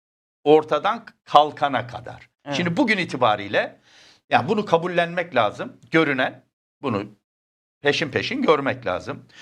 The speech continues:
Speaker 1: Bugün itibariyle Suriye'de S D G ya da Y P G, Y P G, her ne derseniz deyin, bence misyonunu tamamlamış ve bitmiştir.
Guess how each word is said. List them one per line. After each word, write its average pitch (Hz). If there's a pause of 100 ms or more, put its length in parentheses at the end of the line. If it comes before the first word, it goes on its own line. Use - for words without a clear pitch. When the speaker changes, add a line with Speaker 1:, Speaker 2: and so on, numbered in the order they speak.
(160)
Speaker 1:
Bugün 196
itibariyle 113
Suriye'de 123 (680)
S 170
D 165
G 117 (280)
ya 135
da 123
Y 127
P 120
G, 101
Y 107
P 139
G, 101
her 135
ne 98
derseniz 87
deyin, 139 (520)
bence 143
misyonunu 131
tamamlamış 101
ve 117
bitmiştir. -